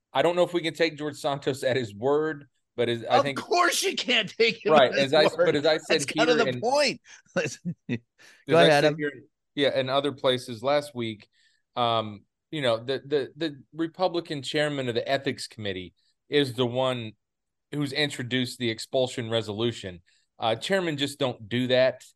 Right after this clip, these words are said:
Speaker 1: unless they have the sign off of leadership. So that's a sign that Speaker Johnson and Leader Scalise want this guy, um, thrown out of the House. So,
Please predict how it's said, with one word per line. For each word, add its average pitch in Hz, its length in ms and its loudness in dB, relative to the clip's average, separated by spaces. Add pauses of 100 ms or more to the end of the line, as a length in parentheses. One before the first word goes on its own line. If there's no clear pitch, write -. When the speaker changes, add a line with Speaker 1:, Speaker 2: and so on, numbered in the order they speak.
(340)
Speaker 1:
unless 117 440 -2
they 117 280 0
have 110 400 0
the 107 80 -4
sign 113 340 -2
off 110 200 -4
of 95 140 -10
leadership. 110 600 -4
So 117 100 -8
that's 127 180 -2
a 123 60 -10
sign 117 240 -4
that 104 100 -10
Speaker 110 300 -10
Johnson 104 560 -6 (300)
and 110 160 -8
Leader 113 260 -2
Scalise 104 640 -8
want 110 220 -6
this 101 160 -8
guy, 98 420 -2 (460)
um, 92 440 -4 (440)
thrown 120 240 2
out 104 160 2
of 101 60 0
the 92 100 0
House. 92 420 -4
So, 101 340 -2